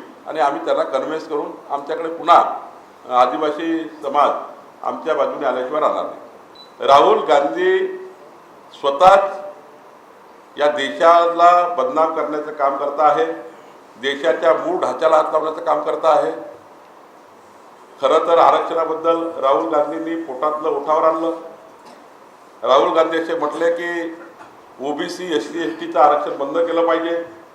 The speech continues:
आणि आम्ही आल्यावर ते बंद करू. म्हणजे काँग्रेस पार्टी सरकारमध्ये आली तर आरक्षण बंद होईल, त्यांच्या पोटातलं ओठावर आलं. आणि हे काही स्वाभाविक आहे, त्यांचं जे बोलणं आहे ना, तीन पिढ्यापासून सुरू आहे. आम्हाला अटक झाली चालेल,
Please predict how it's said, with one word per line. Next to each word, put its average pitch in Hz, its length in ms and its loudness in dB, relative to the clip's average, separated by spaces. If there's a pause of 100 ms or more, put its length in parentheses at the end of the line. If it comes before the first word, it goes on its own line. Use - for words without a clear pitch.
(320)
आणि 143 120 -6
आम्ही 156 220 2
आल्यावर 165 360 4
ते 175 80 -4
बंद 160 220 -2
करू. 170 220 0
म्हणजे - 640 -12
काँग्रेस 156 360 2
पार्टी 170 300 0
सरकारमध्ये 165 560 -2
आली 160 220 -2
तर 185 100 2
आरक्षण 147 360 -2
बंद 180 200 -6
होईल, - 200 -6 (1120)
त्यांच्या 143 260 0
पोटातलं 160 400 -2
ओठावर 196 300 0
आलं. - 160 -4 (500)
आणि 151 140 0
हे 220 80 4
काही 220 180 2
स्वाभाविक 202 480 4
आहे, 131 100 4 (560)
त्यांचं 131 220 -4
जे 180 120 -4
बोलणं 160 280 0
आहे 175 100 6
ना, 160 100 0
तीन 175 280 -8
पिढ्यापासून 151 420 0
सुरू 117 240 -10
आहे. 82 120 -4 (460)
आम्हाला 170 220 4
अटक 170 280 8
झाली 185 160 2
चालेल, 226 340 2